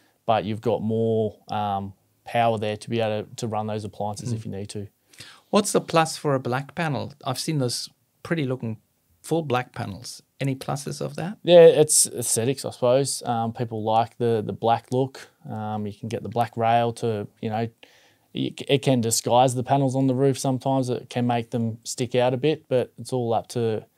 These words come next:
Speaker 2: Hmm.
Speaker 1: customer preference. Yeah.
Speaker 2: Hmm. Hmm. Um,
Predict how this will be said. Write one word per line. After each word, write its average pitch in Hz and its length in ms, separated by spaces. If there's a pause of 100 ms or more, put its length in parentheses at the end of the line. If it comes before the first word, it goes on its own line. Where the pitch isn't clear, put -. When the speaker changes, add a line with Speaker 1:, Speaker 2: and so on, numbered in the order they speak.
(100)
Speaker 2:
Hmm. 127 180
Speaker 1:
customer 113 360
preference. 127 640 (120)
Yeah. 117 280 (200)
Speaker 2:
Hmm. 110 180 (360)
Hmm. 123 100 (760)
Um, 135 500